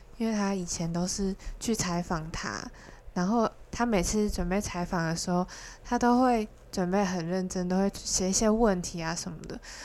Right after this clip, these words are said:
所以，呃，不管是像杨德昌这样导演啊，或者是说有时候他是去餐厅吃饭，他也都会就是跟主厨致敬或什么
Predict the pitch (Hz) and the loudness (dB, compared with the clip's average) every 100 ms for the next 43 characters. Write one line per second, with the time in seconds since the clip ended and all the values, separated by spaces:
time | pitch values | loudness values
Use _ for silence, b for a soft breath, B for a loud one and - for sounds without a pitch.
0 | B B - 254 240 208 180 170 247 247 | B B 0 2 4 2 0 -2 0 2
1 | 208 170 170 - 214 202 196 - - - | 2 2 0 0 2 0 -2 -8 -20 -16
2 | - 208 190 180 175 - 170 175 175 175 | -4 0 0 -2 -6 -4 -4 -2 -4 -4
3 | 185 185 190 185 - 170 165 175 175 147 | -4 -2 -2 -2 -6 -6 -4 -4 -6 -8
4 | 151 147 196 B B B - 214 180 180 | -10 -12 -12 B B B -2 0 2 0
5 | 208 - 202 196 180 170 202 190 196 190 | -2 -2 0 0 -2 -2 -2 0 -2 -2
6 | 208 196 190 B B B - 214 - 196 | -4 -4 -4 B B B -6 -4 -2 -2
7 | 196 196 196 - - 180 - - - - | -2 -4 -4 -2 -2 -4 -4 -2 -2 -8
8 | b b b - 247 185 165 196 202 208 | b b b 0 0 0 0 0 4 4
9 | 180 202 b b b b - 202 - 196 | 4 -2 b b b b -6 -4 -4 -4
10 | 190 202 202 202 165 156 175 165 - 185 | 0 -2 -2 -6 -8 -6 -8 -6 -4 -6
11 | 165 - 185 170 175 170 - - | -6 -8 -8 -6 -6 -4 -6 -8